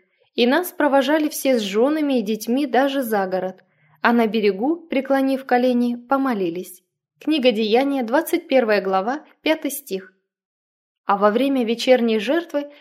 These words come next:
я встал с места сетования моего, и в разодранной нижней и верхней одежде пал на колени мои, и простёр руки мои к Господу Богу моему,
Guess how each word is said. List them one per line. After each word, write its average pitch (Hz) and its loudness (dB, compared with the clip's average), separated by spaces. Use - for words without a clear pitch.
я 240 4
встал 339 -2
с - -6
места 294 -2
сетования 208 -2
моего, 202 -4
и 247 0
в 214 0
разодранной 262 4
нижней 254 0
и - -2
верхней 240 0
одежде 262 -4
пал 302 0
на 285 -4
колени 220 2
мои, 190 -6
и 262 0
простёр 320 0
руки 302 2
мои 269 2
к 208 -6
Господу 220 -2
Богу 208 -2
моему, 190 -4